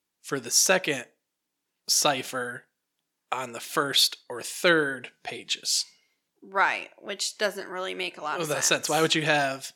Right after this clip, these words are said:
Speaker 1: well, first of all, why would you have three separate cipher texts with at least two keys?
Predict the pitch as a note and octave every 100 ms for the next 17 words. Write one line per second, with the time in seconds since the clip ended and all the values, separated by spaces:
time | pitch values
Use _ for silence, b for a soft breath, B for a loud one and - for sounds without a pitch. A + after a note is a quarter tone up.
0 | _ b b b b b - D3 - A3
1 | - D#3+ C#3+ C#3 D#3 F3 D#3 D3+ C#3+ C#3
2 | - _ _ - D#3 C#3 C3 - D3 D3+
3 | C#3+ - - C#3 - C3+ B2+ - _ _
4 | _ _ - - E3 D#3+ D3+ C#3 - C3+
5 | A#2+ - - - _ - C#3 A#2 - -
6 | - C3 - D3+ E3 E3+ D3 - - -
7 | - - - F3 D3 C3 B2 - _ _
8 | _ _ _ _ - F3 C3 - - -
9 | -